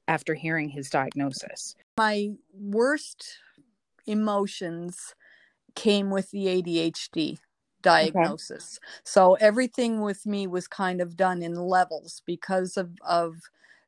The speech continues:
Speaker 2: this was going on for so long, right? So when we got the initial A D H D diagnosis,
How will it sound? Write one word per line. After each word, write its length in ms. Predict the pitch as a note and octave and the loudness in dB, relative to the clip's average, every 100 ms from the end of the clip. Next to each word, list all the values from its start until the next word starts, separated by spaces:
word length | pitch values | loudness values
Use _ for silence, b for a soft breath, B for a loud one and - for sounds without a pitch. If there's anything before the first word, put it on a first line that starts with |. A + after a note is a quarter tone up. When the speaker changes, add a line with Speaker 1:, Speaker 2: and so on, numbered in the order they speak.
| b _ _ _ _ | b _ _ _ _
Speaker 2:
this 200 | A3+ A3+ A3+ | 2 4 0
was 160 | G#3 | 0
going 320 | A3+ G#3 G3+ | 2 2 2
on 320 | G3 F#3+ F3+ F3 | 2 2 0 -8
for 160 | E3 | -12
so 260 | E3 - F3 | -10 -6 -4
long, 480 | E3+ E3+ E3+ D3 C3+ | -4 -4 -4 -6 -10
right? 340 | D3+ E3+ F3+ _ | -6 -6 -8 _
So 320 | - G3 F3+ | -6 -2 0
when 300 | F#3 F#3 F#3 | 0 -2 -4
we 120 | F3+ | -6
got 320 | F#3 G#3 A3+ | -2 0 0
the 120 | - G#3+ | -4 -4
initial 640 | G3 F#3 F#3+ - F#3 F3 | -2 -4 -6 -2 0 0
A 180 | D3+ E3+ | -2 -4
D 180 | E3 | -2
H 280 | E3+ F3 - | -4 -6 -8
D 160 | - D#3+ | -4 2
diagnosis, 1040 | D#3+ D#3 D#3 E3+ D#3+ E3 - D3+ - - | 4 4 0 -2 -4 -4 -8 -10 -10 -16